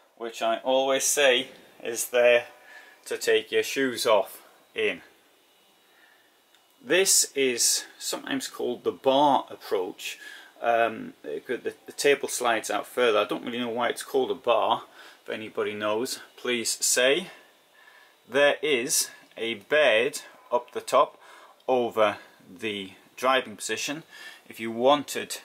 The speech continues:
that taken out, you could do so in a new version. This, of course, is a used version, so, uh, you get it the way it comes. Things you want a new version, you're gonna have to wait quite a long time to get one.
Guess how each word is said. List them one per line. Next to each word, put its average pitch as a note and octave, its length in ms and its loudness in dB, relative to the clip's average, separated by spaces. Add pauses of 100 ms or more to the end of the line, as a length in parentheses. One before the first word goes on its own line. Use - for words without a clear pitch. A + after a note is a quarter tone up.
that A2+ 260 0
taken A2 400 -2
out, B2 200 0
you A2 80 -20
could - 220 -12
do C#3+ 200 -4
so A#2+ 260 0
in B2 140 -4
a A#2 80 -4
new C#3 300 -4
version. G#2+ 500 0
This, - 160 -14
of - 140 -16
course, G2+ 400 -8
is G#2 180 -16
a A2 100 -14
used B2 600 -8
version, G#2 440 -10 (520)
so, A2 480 -4 (180)
uh, G#2+ 300 -12
you G2+ 200 -16
get - 360 -8 (120)
it - 80 -20 (200)
the G#2 80 -12
way A2 280 -6
it - 240 -20
comes. C#3 520 -2 (840)
Things A#2+ 260 -14
you A#2 60 -10
want A#2+ 180 -8
a A2+ 60 -14
new C#3 260 0
version, B2+ 440 2
you're G#2+ 180 -8
gonna G#2+ 320 -8
have - 220 -8
to A2 100 -8
wait A2 440 -4 (160)
quite A2+ 320 -2
a B2+ 40 -4
long B2+ 220 0
time A#2 380 -2 (240)
to A2+ 100 -10
get - 240 0
one. F2+ 180 -4